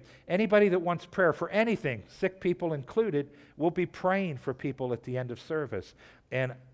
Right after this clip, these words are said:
we're gonna have a great teaching. But if, if you come and you listen and you want prayer, we will pray for you next week. If you know someone that needs prayer, bring 'em out next week for any area of your life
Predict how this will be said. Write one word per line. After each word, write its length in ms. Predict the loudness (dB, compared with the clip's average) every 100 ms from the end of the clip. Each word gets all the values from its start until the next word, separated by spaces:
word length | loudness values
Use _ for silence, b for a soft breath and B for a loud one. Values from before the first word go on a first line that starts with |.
| _
we're 140 | -4 0
gonna 120 | 2
have 140 | 2 2
a 40 |
great 320 | 2 0 0
teaching. 360 | -4 -4 -6 -12 B B B
But 180 | -2 0 -2
if, 100 | -8 -10 _
if 200 | -10 -4
you 100 | -2
come 400 | -2 2 2 2
and 100 | -2
you 160 | -2 0
listen 320 | 2 0 -2
and 100 | -2
you 100 | -2
want 320 | -4 -2 -4 -4
prayer, 480 | -2 2 2 0 B B B -8
we 140 | -4
will 160 | 0 -2
pray 380 | -2 -8 -6
for 200 | -6 -6
you 160 | -6 -4
next 260 | -6 -8 -10
week. 180 | -8
If 120 | -6 -4
you 80 |
know 160 | 0 0
someone 320 | 0 -2 -2
that 140 | -4 -6
needs 260 | -8 -8
prayer, 380 | -10 -4 -4 -4 B B B B -4
bring 200 | -2 0
'em 120 | -2
out 240 | -2 -4
next 240 | -8 -8 -4
week 180 | -4 -4
for 160 | -10 -6
any 280 | -4 -2 -2
area 300 | 2 2 2
of 100 | 0
your 140 | -2
life 480 | 0 0 2 0